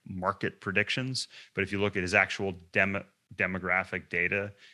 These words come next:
and, and what he studies there, um, I think is, is really good. And again, so I'll look at somebody like that, and they'll say, they may make a broad suggestion, say, "Hey, you know, look at, um,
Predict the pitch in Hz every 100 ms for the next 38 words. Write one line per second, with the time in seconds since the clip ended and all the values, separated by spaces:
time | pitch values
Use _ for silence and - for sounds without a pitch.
0 | _ 90 - 90 87 92 - 95 90 -
1 | - 92 95 87 95 101 104 - - -
2 | _ 85 85 85 - - 104 85 95 85
3 | - - 92 82 85 104 92 82 87 92
4 | 110 - - _ 101 101 98 90 127 131
5 | 117 92 127 117 117 143 139 139 120 -
6 | 117 110 107 98 92 - 95 104 - _
7 | _ _ _ 101 101 98 101 - 101 92
8 | 110 113 113 113 104 104 87 92 95 98
9 | 95 85 - 85 90 90 - 85 87 85
10 | 90 110 101 95 - - - - 98 92
11 | 113 113 98 - 98 92 87 85